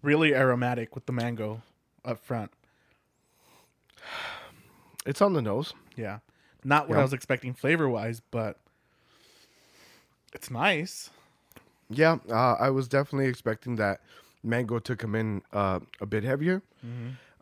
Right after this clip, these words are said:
Speaker 2: Um, but it really is kind of more like of a, like, an underlying tone to the beer. Not really forward with the mango. Um, I have no fucking idea where the fuck the habaneros went.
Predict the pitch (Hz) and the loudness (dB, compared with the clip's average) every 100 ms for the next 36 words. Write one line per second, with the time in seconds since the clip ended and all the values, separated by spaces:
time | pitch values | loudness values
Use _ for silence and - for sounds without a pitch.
0 | 107 123 123 113 123 131 - 135 127 - | 0 2 2 0 2 2 2 0 0 0
1 | 127 139 151 139 143 143 - 127 127 127 | 0 2 2 2 2 0 -4 -2 0 0
2 | 113 104 110 117 107 - 101 95 95 90 | -2 0 0 0 -2 -2 -4 -2 -2 -4
3 | - 92 - _ 107 110 113 110 101 95 | -6 -8 -10 _ -4 -2 -2 -2 0 0
4 | 98 95 85 95 98 98 104 92 82 90 | 0 -4 -6 -6 -4 -4 -6 -8 -6 -8
5 | 85 85 _ - _ - 107 107 127 104 | -8 -12 _ -20 _ -2 -2 0 -2 -2
6 | - 104 113 113 104 104 - 90 90 98 | -2 0 2 2 0 -4 -4 -4 -2 -2
7 | 110 113 120 _ _ _ _ _ _ 95 | 0 0 -2 _ _ _ _ _ _ -2
8 | 95 92 90 87 98 _ - - 110 104 | 0 0 -2 -4 -10 _ -14 -4 -2 -2
9 | 98 104 120 - 113 - 110 98 95 104 | -2 0 0 0 -4 -2 -2 -2 -2 -2
10 | 104 104 95 - 104 - 92 92 90 92 | 0 -2 -2 -4 -6 -4 -6 -4 -4 -4
11 | 107 92 92 85 127 | -4 -6 -6 -6 -6